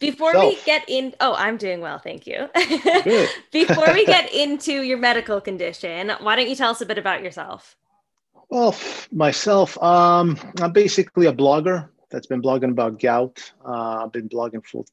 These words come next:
Speaker 2: time now since, uh, two thousand thirteen. I wrote a book, uh, the, uh, The Ultimate Gout Diet and Cookbook,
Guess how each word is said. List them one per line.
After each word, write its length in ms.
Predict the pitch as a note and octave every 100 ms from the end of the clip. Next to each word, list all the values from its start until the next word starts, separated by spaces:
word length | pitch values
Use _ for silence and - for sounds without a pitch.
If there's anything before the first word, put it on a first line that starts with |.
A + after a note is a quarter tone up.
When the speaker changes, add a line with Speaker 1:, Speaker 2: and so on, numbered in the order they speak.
| -
Speaker 2:
time 320 | A#2+ A#2+ A#2+ A#2
now 220 | A2+ A2+
since, 480 | - A#2 A2 - B2
uh, 160 | A2 -
two 100 | -
thousand 480 | - B2 A2+ A#2 -
thirteen. 880 | - A#2+ A2+ - - D#3+ E3 E3 D3+ - - - - - _
I 120 | B2+
wrote 300 | A#2+ C3+ C3
a 40 | A#2
book, 340 | A#2 F#3+ - - - _ _ -
uh, 460 | B2 A#2+ A#2 A#2
the, 360 | A2+ A#2 - B2+
uh, 220 | A#2+ A2+
The 120 | A#2+
Ultimate 340 | A#2+ - A#2+ A2+
Gout 260 | A#2 A2
Diet 240 | - A#2 A2+
and 100 | A2+
Cookbook, 520 | C#3+ C#3+ E3+ F3